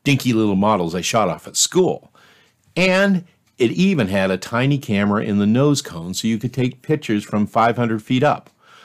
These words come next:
which in those days before drones was pretty darn impressive. So this was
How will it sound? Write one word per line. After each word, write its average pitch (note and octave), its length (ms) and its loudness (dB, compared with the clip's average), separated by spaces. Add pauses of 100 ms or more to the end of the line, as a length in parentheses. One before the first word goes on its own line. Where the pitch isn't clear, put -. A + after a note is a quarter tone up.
(120)
which E3 220 0
in D#3 80 4
those B2+ 240 2
days A2 240 2
before F#2 320 -4
drones F#2 480 -2
was B2 160 -6
pretty - 420 -2
darn G3+ 320 2
impressive. E3 640 0 (800)
So F#3 180 2
this G#3+ 300 2
was B2+ 760 2